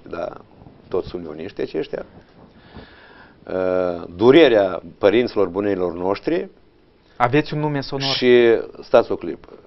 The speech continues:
Speaker 1: Și eu, uh, știu când, uh, pe P C D au votat pentru Voronin atunci, al doilea mandat, un membru pe P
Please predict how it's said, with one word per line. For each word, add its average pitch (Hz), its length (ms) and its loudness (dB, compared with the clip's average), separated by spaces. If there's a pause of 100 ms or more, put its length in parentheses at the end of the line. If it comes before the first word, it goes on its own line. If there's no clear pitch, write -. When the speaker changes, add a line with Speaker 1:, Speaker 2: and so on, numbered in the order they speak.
(260)
Speaker 1:
Și 98 320 -6
eu, 151 240 6
uh, 107 760 2
știu - 320 -6
când, 104 300 -8
uh, 90 580 -8
pe 104 120 -2
P - 60 -16
C 95 100 -12
D 98 120 -6
au 120 140 2
votat 95 380 0
pentru 90 400 -10 (500)
Voronin 95 360 -2
atunci, 90 480 -14 (120)
al 85 120 -16
doilea 90 240 -6
mandat, 101 420 -2 (580)
un 104 160 -6
membru 110 320 -2
pe 104 80 -14
P - 120 -16